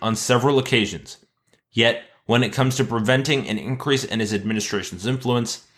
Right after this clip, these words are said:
Biden seems to be backing away. Biden can assert his opposition to the pipeline and proclaim Russia to be a great threat, but if his words and his actions are in direct opposition,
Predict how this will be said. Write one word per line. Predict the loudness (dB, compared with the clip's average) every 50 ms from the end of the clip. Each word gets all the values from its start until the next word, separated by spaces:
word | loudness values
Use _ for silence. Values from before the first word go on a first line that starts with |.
| -20 -20 -20 _ _ _ 4
Biden | 4 4 4 2 0
seems | -2 0 0 0 0 2
to | 0 0
be | 0 0
backing | 0 0 -2 -2 -2 -6 -8
away. | -6 -6 -4 -4 -6 -6 -10 _ _ _ _ _ _ _ _ _ _ _ _ _ _ _ _ _ _ _ _ _ _ _ _ _
Biden | 2 4 4 2 0
can | 0 2 2
assert | 2 0 2 4 4 4 4 4
his | 4 4
opposition | 6 4 4 2 0 -2 -2 0 0 -2 -2
to | -2
the | -6 -10
pipeline | -2 0 0 0 2 2 2 2 2 2 -2 -4
and | -6 -4 -2
proclaim | -2 -2 -2 2 2 4 4 4 4
Russia | 4 2 2 2 -2 -4
to | -2
be | 0 0
a | 0
great | 2 2 0 0 0 -2
threat, | -6 -4 -4 -4 -4 -10 _ _ _ _ _ _ _ _
but | 0 0
if | 0 2 2
his | 2 2 2
words | 2 4 6 6 6 6 2 0
and | -2 0 0
his | 0 0
actions | 2 2 2 2 0 0 -2 -2 -2 -4
are | -4 -4
in | -2 -2 0
direct | -2 -2 2 2 2 4 6 4
opposition, | 4 4 4 2 2 2 2 2 2 -2 -8 -10